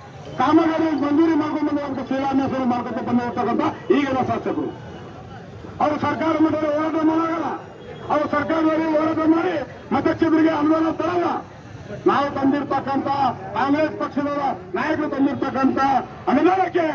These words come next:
ನಾವು ತಂದಿನಂತಕ್ಕಂಥ ಹೇಳಿ ಇವತ್ತು ಶಿಲಾನ್ಯಾಸ, ಶಿಲಾನ್ಯಾಸವನ್ನು ಮಾಡ್ತಾ ಇದ್ದಾರೆ. ಇವತ್ತು ಅವರು ಒಂದಾದ್ರೆ ಒಂದ್ ಅವರು ಬಡವರ ಪರವಾಗಿ, ರೈತರ ಪರವಾಗಿ ಮಾಡ್ತಕ್ಕಂಥ ಒಂದು ಯೋಜನೆಯನ್ನು ತೋರ್ಸಂತ ಹೇಳ್ರಿ, ಅದು ಅವ್ರಿಗೆ ಬೇಕಾಗಿಲ್ಲ.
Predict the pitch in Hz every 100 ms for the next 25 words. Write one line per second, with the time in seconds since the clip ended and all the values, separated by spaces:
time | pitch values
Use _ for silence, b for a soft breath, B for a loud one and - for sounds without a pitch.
0 | - - - 339 311 302 277 269 262 240
1 | 247 254 247 254 381 330 254 - - 262
2 | 262 254 262 262 254 247 240 240 247 247
3 | 247 240 240 240 226 196 240 226 202 202
4 | 175 160 - - - - - - - -
5 | - - - 285 294 311 320 339 330 320
6 | 320 320 320 330 349 320 262 - - -
7 | 277 349 330 320 320 320 330 320 330 330
8 | 311 320 330 320 311 311 311 302 311 302
9 | 330 349 320 330 320 320 320 - 311 302
10 | 285 269 220 165 - - - - - -
11 | - - - - - - - - - 202
12 | 254 277 262 269 262 277 269 277